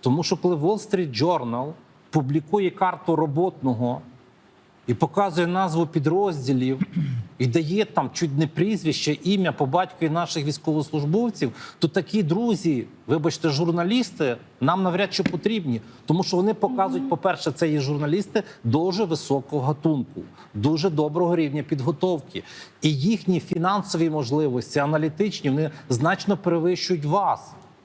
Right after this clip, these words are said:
Speaker 1: в цій скромній студії. І виходить, що іноземні журналісти, які безперешкодно приїжджають на лінії зіткнення, мають більший доступ до інформації, а потім її показують західному світу, чим ми.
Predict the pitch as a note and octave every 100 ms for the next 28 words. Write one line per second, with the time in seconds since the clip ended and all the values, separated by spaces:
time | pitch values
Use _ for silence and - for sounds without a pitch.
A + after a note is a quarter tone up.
0 | - - _ _ - E3 - E3+ E3 E3
1 | D3+ - D#3 B2+ G#2 F#2 - - - B2+
2 | C3+ A#3 A#3 G#3 F3+ - E3 D#3+ E3 D3
3 | G3+ F#3 D3+ C3 D3+ E3+ F#3+ - C3 -
4 | F3+ - - A#2 D#3+ - F3+ F3 - G3
5 | F#3+ F3 - D#3+ D#3 E3 F#3 C#3+ A#2+ D3+
6 | E3 F3+ D3 A2+ G#2 F2+ A2+ F#3+ G#3 -
7 | A3 C#3+ A2 - - - C3+ D#3 B2+ G#3+
8 | - F#3 C#3+ F#3+ G3 D#3+ C#3 D3+ B2+ E3
9 | E3 A3+ A#3 - B2+ F#2+ - - _ -
10 | - C3+ - G#3+ E3+ F3 E3 - F#3 E3
11 | E3+ C#3 E3+ - D#3 D#3+ D3+ G3+ G3 D3+
12 | - C#3+ C#3 E3+